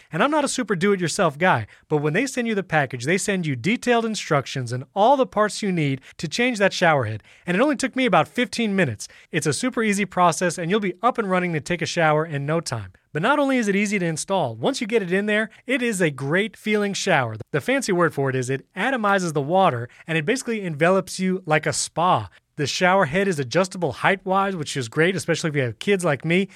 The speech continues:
And you can even get this wand attachment, which I highly recommend you do. And it goes on this little magnetic dome, sticks on the side of the shower, and it can really make that shower experience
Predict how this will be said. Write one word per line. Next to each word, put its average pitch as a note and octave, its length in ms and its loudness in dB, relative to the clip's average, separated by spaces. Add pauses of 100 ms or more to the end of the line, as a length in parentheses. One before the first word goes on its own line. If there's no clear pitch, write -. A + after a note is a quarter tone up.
(160)
And A#3 320 0
you F#3 80 0
can G#3 140 -2
even B3 220 -2
get G3 180 0
this E3 180 -2
wand D#3+ 400 0
attachment, C#3 600 -2
which C3+ 180 -2
I C3 140 0
highly C#3+ 280 0
recommend G#3+ 400 -2
you F#3 120 2
do. D#3+ 320 2 (320)
And D#3 80 -2
it D3+ 80 -2
goes G#3 180 2
on G3+ 80 0
this D#3+ 140 -2
little G3+ 160 -2
magnetic D3+ 560 0
dome, F3+ 280 2
sticks - 320 -6
on F#3 80 -2
the E3 60 -2
side F3 280 2
of E3+ 40 -2
the E3 60 -2
shower, E3 440 0 (300)
and E3+ 80 -2
it D#3 80 0
can E3 160 -2
really A#3 240 2
make F#3 180 2
that D#3 140 -2
shower C#3+ 320 4
experience C3 580 -2